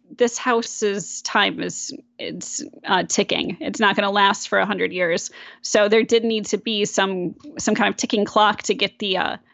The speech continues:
the action going to finally make Gilbert do what he has to do and move on with his life. And so the house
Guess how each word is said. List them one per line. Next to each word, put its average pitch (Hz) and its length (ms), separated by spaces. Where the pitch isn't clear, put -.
the 226 140
action 240 460
going 285 360
to 196 140
finally 196 360
make 190 420
Gilbert 202 640
do 180 540
what 220 140
he 202 120
has - 280
to 208 80
do 190 240
and 175 280
move 202 240
on 202 180
with 202 120
his 170 140
life. 180 340
And 208 160
so 214 140
the 208 60
house - 680